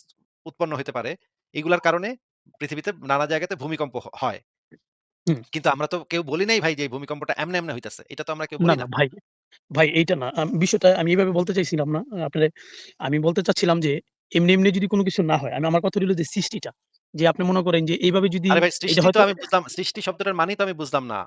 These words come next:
Speaker 1: আপনাকে তো এই জিনিসটা আমাকে, আপনি যদি একটা কিছু দাবি করেন তাহলে তো আপ-, আমাকে এই জিনিসটা বুঝায় বলতে হবে। তাইলে আপনি আমাকে আগে একটু বলেন সৃষ্টি শব্দটা দ্বারা আপনি কি বুঝাচ্ছেন?
Speaker 2: সৃষ্টি শব্দ দ্বারা আমি বুঝাচ্ছি,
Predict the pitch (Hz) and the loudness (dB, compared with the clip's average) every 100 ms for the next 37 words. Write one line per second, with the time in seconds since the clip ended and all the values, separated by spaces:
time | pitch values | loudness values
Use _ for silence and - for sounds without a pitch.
0 | - 117 143 156 165 160 147 147 160 165 | -8 -8 -8 -6 -2 -2 -2 -8 -6 -4
1 | 156 - 170 _ - - - 117 151 151 | -4 -4 -6 _ -20 -14 -6 -6 -4 -2
2 | 160 156 156 131 123 151 185 220 139 127 | -2 -4 -8 0 0 2 -2 -2 -4 -4
3 | 127 - 104 123 135 131 127 117 135 160 | -6 -6 -10 -10 -12 -12 -12 -8 -4 -2
4 | 156 160 123 98 139 160 170 165 160 165 | -2 -2 -4 -4 -4 -2 -2 -4 0 0
5 | 156 - 156 143 147 - 196 - 214 170 | 0 -6 -2 0 0 -8 -10 -8 -6 -8
6 | 165 175 165 160 165 - 190 165 123 - | -6 -4 -2 -2 -6 -14 -12 -8 -10 -12
7 | 104 _ _ _ _ _ _ _ - 190 | -20 _ _ _ _ _ _ _ -2 0
8 | - 226 190 185 190 190 185 185 196 196 | 4 2 4 4 6 6 6 4 4 2